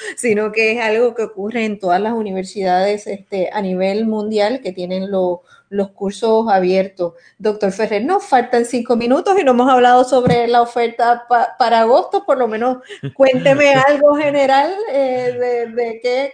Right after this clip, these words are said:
Speaker 1: algo nuevo o algo que quiera destacar de la oferta que hay ahora en matrícula.
Speaker 2: Pues mira, bien interesante, eh, quizás cosas que, que, que vale la pena re-, eh, resaltar de, de lo que estuvimos haciendo en verano,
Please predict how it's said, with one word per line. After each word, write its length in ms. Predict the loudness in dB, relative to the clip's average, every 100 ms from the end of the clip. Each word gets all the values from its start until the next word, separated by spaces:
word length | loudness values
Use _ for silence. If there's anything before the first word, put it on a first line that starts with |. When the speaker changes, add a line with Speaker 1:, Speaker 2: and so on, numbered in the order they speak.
| -10
Speaker 1:
algo 440 | -6 -4 -2 -2
nuevo 500 | -2 -2 2 2 4
o 140 | 6 6
algo 240 | 4 0
que 100 | -2
quiera 240 | 0 0 2
destacar 480 | -2 -4 -4 -6
de 120 | -6 -6
la 120 | -8
oferta 400 | -8 -12 -10 -10
que 160 | -6
hay 220 | -4 -2 -2
ahora 240 | -2 -4
en 80 | -6
matrícula. 600 | -8 -10 -10 -8 -10 -12 _ _
Speaker 2:
Pues 160 | -4 -2
mira, 300 | 0 -2 -2
bien 220 | -2 -2 -2
interesante, 1080 | 0 0 2 0 0 0 0 -2 -4 -8
eh, 40 | -8
quizás 300 | -8 -8 -6
cosas 260 | -6 -6
que, 240 | -2 -2 -2
que, 380 | -4 -4 -8 -8
que 140 | -6
vale 240 | -2 0 0
la 140 | -2
pena 180 | -2 -4
re-, 180 | -2 -2
eh, 340 | -4 -2 -4
resaltar 500 | -4 -6 -4 0 -2
de, 260 | -2 -4 -4
de 140 | -6
lo 100 | -8
que 60 | -10
estuvimos 360 | -10 -10 -8
haciendo 260 | -8 -6 -6
en 60 | -2
verano, 420 | 0 0 -4